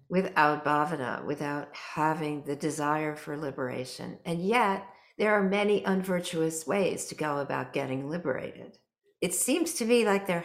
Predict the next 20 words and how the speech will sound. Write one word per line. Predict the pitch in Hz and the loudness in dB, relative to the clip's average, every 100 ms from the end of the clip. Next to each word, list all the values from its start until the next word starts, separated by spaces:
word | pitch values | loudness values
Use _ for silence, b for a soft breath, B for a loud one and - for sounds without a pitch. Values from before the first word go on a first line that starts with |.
| - | -4
has | 165 - | -6 -4
to | 170 | -6
be | 170 160 | -2 -2
some | 160 - 170 175 | -2 -2 -2 -2
container | 175 147 135 - 160 160 170 170 202 220 262 _ - | -6 -10 -8 -8 -2 -2 -2 -4 -6 -8 -14 _ -2
for | 165 165 | 0 2
recognizing | 170 180 220 196 151 151 151 180 170 - - - - | 2 2 0 -2 -2 -2 -4 -4 -8 -8 -12 -18 -8
what | 175 180 | 2 6
is | 208 190 | 6 4
virtuous | - 170 170 160 151 | 0 -4 -2 -6 -6
conduct | - 180 170 170 156 147 - - - - | -6 -2 -2 -2 -4 -4 -8 -18 -18 -8
and | 165 175 | -4 0
what | 170 | 0
is | 175 - | 0 -2
not | 190 254 - | 0 -2 -4
virtuous | 165 - 131 - | -8 -6 -10 -8
conduct, | - 143 143 143 143 - - - - _ _ _ _ _ _ - | -10 -8 -8 -8 -8 -10 -12 -18 -20 _ _ _ _ _ _ -6
and | 165 | -4
applying | 165 - 202 190 196 196 180 | -4 -2 2 6 6 4 2
that | 160 156 156 | 2 0 -2